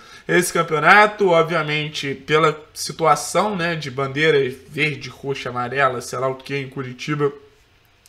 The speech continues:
Acabou atrapalhando um pouquinho o desenvolvimento do campeonato estadual, acabou entrando no campeonato brasileiro, aí aproveitaram a brecha, já que a gente teria a partida contra o Flamengo adiada, pra botar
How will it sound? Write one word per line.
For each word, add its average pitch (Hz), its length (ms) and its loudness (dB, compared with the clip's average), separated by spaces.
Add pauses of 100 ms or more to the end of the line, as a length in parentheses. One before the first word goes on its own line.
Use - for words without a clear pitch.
(120)
Acabou 127 460 2
atrapalhando 135 560 0
um 131 40 -10
pouquinho 139 500 -6 (380)
o 147 120 0
desenvolvimento 139 680 0
do 127 80 -4
campeonato 139 480 0
estadual, 208 540 4
acabou 165 400 0
entrando 156 320 -4
no 156 60 -10
campeonato 160 420 -4
brasileiro, 196 500 0 (320)
aí 208 180 2
aproveitaram 185 680 2
a 170 80 2
brecha, 175 480 2
já 160 140 2
que 156 100 -4
a 147 60 2
gente 151 360 -8
teria 151 440 -2
a - 20 -6
partida 143 400 -6
contra 151 240 -12
o - 20 -20
Flamengo 156 380 -4
adiada, 196 420 4
pra 196 160 -4
botar 185 560 4